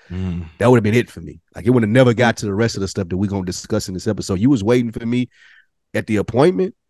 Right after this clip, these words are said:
Speaker 1: Mm-hmm.
Speaker 2: and that seems small, it seems trivial, but nah, for me, that would have been enough.
Speaker 1: Mm-hmm.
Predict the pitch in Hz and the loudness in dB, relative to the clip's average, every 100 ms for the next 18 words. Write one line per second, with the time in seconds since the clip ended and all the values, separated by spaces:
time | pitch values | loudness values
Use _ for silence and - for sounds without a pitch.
0 | _ _ 90 98 120 135 151 156 147 110 | _ _ -6 0 2 2 4 2 0 2
1 | 123 143 147 143 - 143 135 - 147 139 | 6 8 6 4 0 -2 -4 0 2 2
2 | 131 131 127 120 90 78 85 73 69 - | 2 2 0 0 -4 -6 -6 -6 -8 -12
3 | 85 120 131 123 101 85 80 76 - - | -2 0 2 2 0 -2 -8 -12 -14 -20
4 | _ _ _ 95 87 87 | _ _ _ -8 -6 -6